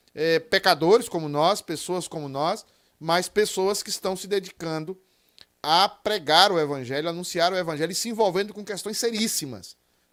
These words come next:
como a questão da prostituição infantil e também se envolvendo com outros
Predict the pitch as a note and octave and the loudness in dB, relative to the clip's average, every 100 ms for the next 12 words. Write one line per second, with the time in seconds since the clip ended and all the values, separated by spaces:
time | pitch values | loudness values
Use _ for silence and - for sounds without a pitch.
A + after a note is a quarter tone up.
0 | _ D3 E3 E3 F3+ - F3 F3+ F3+ F3+ | _ -6 -4 -2 -4 -4 -2 -2 -2 -6
1 | F3 F3 F3 G3+ G3 F#3 G3 A#3 _ _ | -6 -8 -6 -6 -6 -4 -6 -6 _ _
2 | _ _ _ _ _ G3+ G#3+ C#4 A#3+ F#3 | _ _ _ _ _ -6 0 4 4 2
3 | F#3 G3+ A3 E3+ E3 F3 F3+ G3 E3+ E3+ | -2 0 2 2 0 -2 -6 -4 -2 -2
4 | F3 F3+ - - | -4 -10 -10 -14